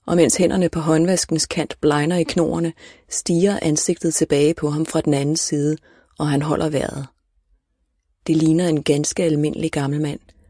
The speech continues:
Skaldet, med indsunkne læber og folder om øjnene. Fra det inderste af brynene skærer to rynker sig ørneagtigt op og mødes i et omvendt V over næseryggen, og fra næsefløjene og mundvigene strækker furer sig ned over kinder og hage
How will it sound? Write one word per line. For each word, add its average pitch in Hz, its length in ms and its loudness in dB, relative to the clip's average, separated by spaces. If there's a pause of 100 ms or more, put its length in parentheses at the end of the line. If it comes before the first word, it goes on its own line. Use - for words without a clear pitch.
(440)
Skaldet, 156 520 2 (520)
med 165 100 6
indsunkne 156 600 4
læber 147 400 4
og 156 160 0
folder 147 360 2
om 156 160 0
øjnene. 143 460 -4 (1160)
Fra 165 160 2
det 165 80 6
inderste 160 360 4
af 151 120 2
brynene 160 460 2
skærer 151 280 2
to 160 260 2
rynker 156 300 0
sig - 260 -4
ørneagtigt 147 600 0
op 156 240 0 (420)
og 170 120 4
mødes 175 380 6
i 165 80 4
et 151 160 6
omvendt 165 480 2
V 165 40 6 (180)
over 160 200 0
næseryggen, 151 720 2 (520)
og - 100 4
fra 180 100 4
næsefløjene 170 800 6
og 147 80 4
mundvigene 160 600 4 (360)
strækker 151 360 2
furer 175 320 4
sig 165 160 2
ned 160 160 6
over 156 200 2
kinder 160 380 0
og 156 100 0
hage 147 380 2